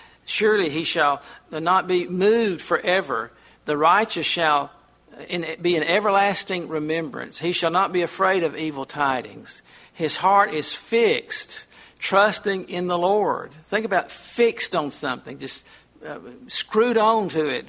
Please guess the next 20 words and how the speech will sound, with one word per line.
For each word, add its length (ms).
just 200
fi-, 200
glued 440
to 180
it. 100
His 160
heart 360
is 140
fixed, 680
trusting 720
in 220
the 100
Lord. 400
I 120
was 220
trying 300
to 60
pry 640
a, 100
a, 600